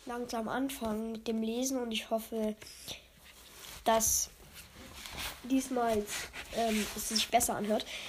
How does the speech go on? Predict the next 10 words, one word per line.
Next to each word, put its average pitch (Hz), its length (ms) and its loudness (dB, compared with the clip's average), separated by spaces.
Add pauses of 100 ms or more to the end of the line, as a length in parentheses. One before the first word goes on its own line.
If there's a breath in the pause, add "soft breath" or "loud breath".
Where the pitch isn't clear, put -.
(100)
Seitenblättern 269 920 6
wisst 269 240 0
ihr, 262 260 6
es 254 140 0
hört 233 160 -2
sich - 240 -4
kacke 254 220 -4
an. 226 260 -4 (640 loud breath)
Ähm, 240 240 2 (460)
weil 226 580 -2